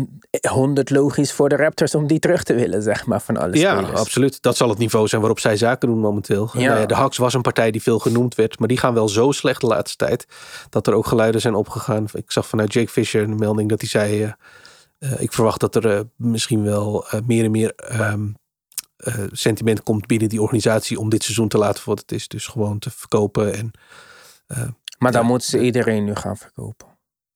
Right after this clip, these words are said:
Speaker 2: Eh, nou, wel een aantal. Eh, als ik zijn namen mocht geloven, dan waren het Trey en Jalen Johnson untouchable en de rest niet.
Speaker 1: Ja, maar dat, ja. Ik,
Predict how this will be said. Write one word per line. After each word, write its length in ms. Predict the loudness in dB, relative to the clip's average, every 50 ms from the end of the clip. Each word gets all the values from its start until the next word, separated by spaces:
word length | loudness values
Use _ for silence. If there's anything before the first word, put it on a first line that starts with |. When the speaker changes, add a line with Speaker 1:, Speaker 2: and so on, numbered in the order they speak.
| -20 -18 -18 -20 -20 -20 -20 _ _ _ _ _ _ _ _
Speaker 2:
Eh, 160 | 0 2 2 2 2
nou, 260 | 2 2 4 4 4
wel 140 | 4 4 2
een 100 | 2 2
aantal. 520 | 0 0 0 0 0 -2 -2 -2 -2 -2 0
Eh, 160 | 2 2 2
als 160 | 2 0 -2
ik 100 | -2 -2
zijn 200 | 0 0 2 2
namen 300 | 2 2 2 2 2 2
mocht 280 | 2 2 0 -2 -6 -4
geloven, 380 | 0 2 4 4 4 2 2 0
dan 120 | 2 2
waren 220 | 2 2 2 0
het 180 | -2 -4 -12 -18 _ _ _
Trey 420 | _ _ 2 4 4 4 2 2 0
en 220 | 0 0 0 2
Jalen 300 | 2 2 2 2 2 2
Johnson 420 | 2 2 2 2 0 -2 -2 0
untouchable 580 | 0 0 0 0 0 0 0 0 2 2 4 2
en 80 | 2 2
de 60 | 0
rest 200 | 0 -2 -4 -8
niet. 240 | -16 -20 -20 _ _ _ _
Speaker 1:
Ja, 100 | 0 2
maar 120 | 2 2
dat, 260 | 2 2 0 0 -4 -8 _
ja. 380 | 0 0 2 2 0 -2 -4 -10 -16 -20 -20 -20 _ _ _ _ _ _ -20 -4 _
Ik, 280 | -2 0 0 -4 -8